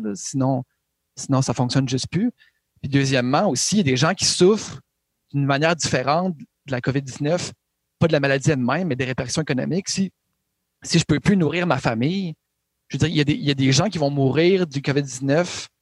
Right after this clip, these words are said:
sans jamais l'avoir attrapé, des dommages collatéraux, tu sais. Fait que c'est pour ça qu'on peut pas non plus mettre la santé puis le, le coronavirus comme valeur suprême, puis de,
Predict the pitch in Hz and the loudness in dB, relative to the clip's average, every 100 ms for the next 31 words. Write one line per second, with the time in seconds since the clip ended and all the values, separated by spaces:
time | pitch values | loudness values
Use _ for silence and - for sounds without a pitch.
0 | _ - 160 151 151 151 147 127 - 135 | _ -6 -2 0 2 2 2 2 0 0
1 | 156 165 131 120 135 - 120 120 123 147 | -2 -2 -2 -2 -2 -4 -6 -6 -4 -4
2 | 160 - 156 156 _ _ _ _ - 123 | -4 -6 -10 -12 _ _ _ _ -4 -4
3 | - - 190 180 147 143 - 190 143 131 | -6 -2 2 2 2 2 4 6 4 4
4 | 170 185 202 - _ _ _ - 139 151 | 4 6 4 0 _ _ _ -2 2 4
5 | 175 - - - - 135 131 143 131 - | 4 2 -10 -10 -2 0 2 2 0 2
6 | 175 190 - 139 131 - 82 139 139 139 | 2 2 0 0 2 2 2 0 0 2
7 | 135 147 175 143 139 127 127 143 - - | 2 2 2 2 2 4 2 2 -2 -4
8 | 135 156 139 - - _ _ _ _ _ | -2 0 -2 -6 -12 _ _ _ _ _
9 | _ - 143 135 135 127 123 123 120 | _ -2 0 2 4 4 4 4 2